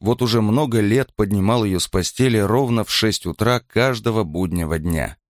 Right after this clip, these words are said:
за редкими исключениями. И вот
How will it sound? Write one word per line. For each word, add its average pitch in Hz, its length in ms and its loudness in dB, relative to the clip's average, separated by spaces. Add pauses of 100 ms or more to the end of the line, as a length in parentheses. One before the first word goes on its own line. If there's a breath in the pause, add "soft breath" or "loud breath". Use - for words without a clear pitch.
(180)
за 87 220 0
редкими 113 520 0
исключениями. 78 920 -4 (500)
И 98 120 2
вот 165 340 0